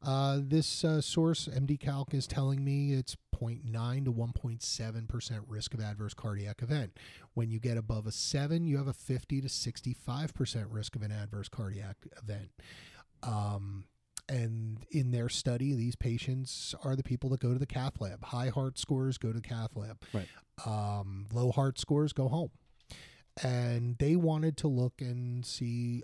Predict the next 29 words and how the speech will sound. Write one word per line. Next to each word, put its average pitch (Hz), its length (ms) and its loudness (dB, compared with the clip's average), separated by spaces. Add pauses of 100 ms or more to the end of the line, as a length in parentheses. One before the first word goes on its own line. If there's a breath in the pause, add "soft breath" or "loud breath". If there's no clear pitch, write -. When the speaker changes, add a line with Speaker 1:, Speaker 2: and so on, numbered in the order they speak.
(100)
Speaker 1:
uh, 113 140 0
in 117 220 2
this 139 160 8
study 113 380 0
whether 110 500 2
the 107 100 -2
hart 156 300 0
score 127 580 2 (360)
being 139 380 6
that 120 140 2
it 123 100 2
was 120 160 2
algorithmic, 117 760 2
that 113 140 -2
it 113 100 0
was 107 160 -2
validated, 107 720 -4
that 104 160 -4
it's, - 300 -4
it, 113 420 -6
it 107 60 -4 (340)
breaks 117 220 -4
it 110 80 -2
down 113 240 0
to 113 120 -2
literally 120 440 4
percentage 117 760 -2
of 101 140 -6
risk. 113 460 -2